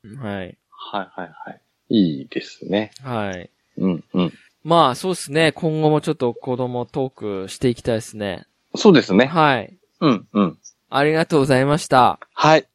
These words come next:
Speaker 1: ありがとうございました。
Speaker 2: はい。えーっと、お便りは以上ですか？
Speaker 1: はい。以上ですね。
Speaker 2: はい。今年も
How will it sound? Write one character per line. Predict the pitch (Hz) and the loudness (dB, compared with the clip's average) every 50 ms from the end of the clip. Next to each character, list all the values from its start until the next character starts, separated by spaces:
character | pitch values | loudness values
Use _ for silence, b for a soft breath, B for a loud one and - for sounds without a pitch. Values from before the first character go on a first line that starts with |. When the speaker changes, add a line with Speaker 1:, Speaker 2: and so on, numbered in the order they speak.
| _ | _
Speaker 1:
あ | - 120 | -6 -2
り | 117 | -2
が | 117 117 | -2 -2
と | - 117 | -2 -2
う | |
ご | 107 110 | -2 0
ざ | 107 107 | 0 0
い | 104 | 0
ま | 101 98 | -2 -6
し | - - | -8 -2
た。 | - 87 82 85 85 | 0 0 0 0 -2
Speaker 2:
は | 85 - - 165 175 170 | -2 2 4 6 6 6
い。 | 147 - _ _ - | 4 0 _ _ -18
え | 92 98 117 117 117 117 117 117 117 117 113 113 113 117 117 117 117 117 113 | -12 -8 -6 -6 -4 -4 -4 -4 -6 -6 -6 -8 -8 -8 -8 -8 -8 -8 -10
ー | - | -12
っ | _ | _
と、 | - 131 123 123 123 123 127 127 127 127 123 123 123 123 123 | -10 -8 -6 -4 -4 -4 -2 -2 -2 -2 -2 -4 -4 -4 -4
お | 127 139 | -4 -2
便 | - 185 180 165 147 | 2 4 4 4 6
り | |
は | 135 131 | 4 2
以 | 135 139 | 2 2
上 | 151 165 156 | 0 0 0
で | 143 139 | 0 -2
す | 139 - - | -6 -8 -4
か？ | - 123 127 - - _ _ _ _ | -2 -2 -2 -2 -6 _ _ _ _
Speaker 1:
は | - - - | -6 0 0
い。 | 147 - _ _ _ - | 0 0 _ _ _ -14
以 | 104 | -6
上 | - 110 151 160 | -2 2 2 4
で | 160 143 | 2 2
す | - - | 0 -2
ね。 | 104 | -4
Speaker 2:
は | - | -4
い。 | - _ _ | -4 _ _
今 | - 143 | -18 -10
年 | - - 143 - - 156 | -6 -6 -6 -6 -6 -4
も | 151 156 165 165 156 123 - | -2 0 2 2 0 0 -4